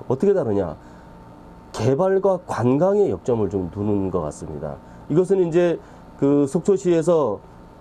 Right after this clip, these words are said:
이제 이 석호를 그 하구로, 물론 뭐 하구입니다.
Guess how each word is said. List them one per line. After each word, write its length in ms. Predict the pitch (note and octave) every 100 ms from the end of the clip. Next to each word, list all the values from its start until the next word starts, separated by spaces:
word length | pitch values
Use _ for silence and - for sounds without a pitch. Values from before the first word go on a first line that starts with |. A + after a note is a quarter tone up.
| -
이제 500 | A#2+ A2+ A#2 G#2 F#2+ - -
이 120 | C#3+
석호를 680 | C#3 F3+ - F#3+ G3 F#2+ D#2 - - - - - - - -
그 200 | - G#2+
하구로, 640 | - - G#3 A3+ A#3+ G3 A#2
물론 380 | G2+ A#2 G3+ A#3
뭐 100 | G3+
하구입니다. 540 | A3 B3+ G3 G2 F2